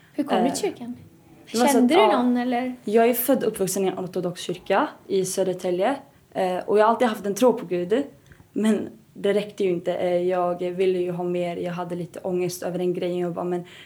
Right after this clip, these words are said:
Speaker 2: jag tror på Gud och jag vet någonstans att han måste finnas, men det är så här, det räcker inte för mig att jag bara vet om honom. Och det var ändå det som förändrade allt, att jag fick möta Gud på riktigt, eh, och det förändrade allt, eh, och det gjorde att,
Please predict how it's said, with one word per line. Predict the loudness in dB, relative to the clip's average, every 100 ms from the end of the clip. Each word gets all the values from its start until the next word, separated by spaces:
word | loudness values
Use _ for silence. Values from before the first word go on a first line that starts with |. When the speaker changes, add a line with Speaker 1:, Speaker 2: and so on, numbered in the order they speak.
| -4
Speaker 2:
jag | -2 -2
tror | -2 -2
på | -4 -6
Gud | 0 0 2
och |
jag | 2 2
vet | 0
någonstans | -2 -4 -4 -6
att | -4
han | -2 -2
måste | -2 -8
finnas, | -4 0 0 0 -2
men | -2
det | -2
är |
så | -4 -6
här, | -8 -10 -20 _ _ _ _ _
det | -4 2
räcker | 2 4 2 2
inte | 2 -2
för | 0
mig | -2
att | 0 -4
jag | -6
bara | -6
vet | -4 -4 0
om | -2 -2
honom. | -2 -2 -4 -8 -20 -6
Och | 0
det | 2
var | 2
ändå | 0 -2 -6 -12
det | 0 0
som | 2 -2
förändrade | -2 0 2 2 0 0
allt, | -2 -4 -6 -4 -4 -4 -20 _ _ -20 -20 -8
att | -4 0
jag | 0
fick | -2 -4
möta | -2 -2 -2 -2
Gud | -2 -4 -4
på | -2
riktigt, | -2 -4 -4 -4 -4 -8 -10
eh, | -2 -2 -2 -8 -20 _ _
och | 0
det | 0
förändrade | 4 4 4 0 -2 -2
allt, | 0 0 -4 -16 -16 -4
eh, | -2 -2
och | -4 -6 0
det | 2
gjorde | 4 2 0
att, | -2 -10